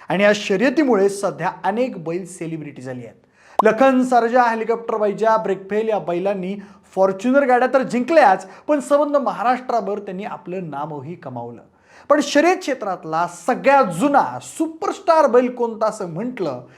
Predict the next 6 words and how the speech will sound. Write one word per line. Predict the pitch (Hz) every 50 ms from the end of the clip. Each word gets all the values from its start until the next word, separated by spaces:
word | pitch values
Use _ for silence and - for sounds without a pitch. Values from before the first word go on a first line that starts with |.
| - - -
की | - 220 202 185
लोक | 190 190 190 190 196
अजूनही | 190 - - - - 185 254 320 294 226 143 135 170 180 170 139 139
लक्षाचंच | 156 - - - - 208 196 165 175 156 -
नाव | 147 135 131
घेतात. | 123 123 113 - 120 98